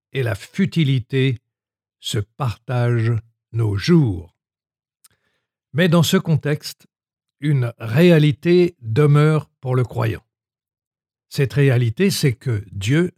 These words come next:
ne nous abandonne pas. Il nous accompagne dans notre marche de la vie comme il accompagna Josué et son peuple devant les murailles infranchissables de Jéricho.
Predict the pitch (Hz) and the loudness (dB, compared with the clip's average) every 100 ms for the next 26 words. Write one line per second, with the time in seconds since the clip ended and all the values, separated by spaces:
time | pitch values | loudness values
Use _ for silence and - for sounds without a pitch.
0 | - 110 104 151 131 117 101 110 139 104 | -6 -2 0 2 2 0 -2 -2 -2 -2
1 | 107 123 117 - _ - 110 - _ _ | -2 -2 -2 -8 _ -10 -10 -10 _ _
2 | _ _ _ _ _ _ _ _ _ _ | _ _ _ _ _ _ _ _ _ _
3 | _ _ 190 180 156 139 190 - 156 120 | _ _ 2 4 6 4 2 2 0 -2
4 | 131 110 90 - _ _ _ 123 123 117 | -2 -4 -6 -14 _ _ _ -4 -2 -2
5 | - 110 156 147 92 110 120 110 107 135 | -2 0 2 0 -2 -4 -2 -2 -2 0
6 | 208 202 _ _ _ _ _ _ 208 220 | 0 -2 _ _ _ _ _ _ 2 4
7 | 175 165 185 202 180 151 139 120 113 123 | 6 4 2 0 -2 -2 0 0 0 0
8 | 113 147 165 143 127 123 135 131 _ _ | 0 2 4 4 2 2 0 -2 _ _
9 | _ 175 185 - 127 110 123 117 - 120 | _ -4 -2 0 -2 -2 -4 -6 -6 -6
10 | 110 _ _ _ - 127 123 139 127 113 | -8 _ _ _ -6 -2 2 2 2 2
11 | 117 160 139 147 147 139 _ 185 196 - | 6 6 6 4 2 0 _ 0 2 2
12 | 151 123 123 110 127 120 117 110 - _ | 0 0 -2 -2 0 0 0 -2 -4 _
13 | _ - 107 104 98 139 135 127 - 98 | _ -12 -6 -4 0 2 2 0 -4 -10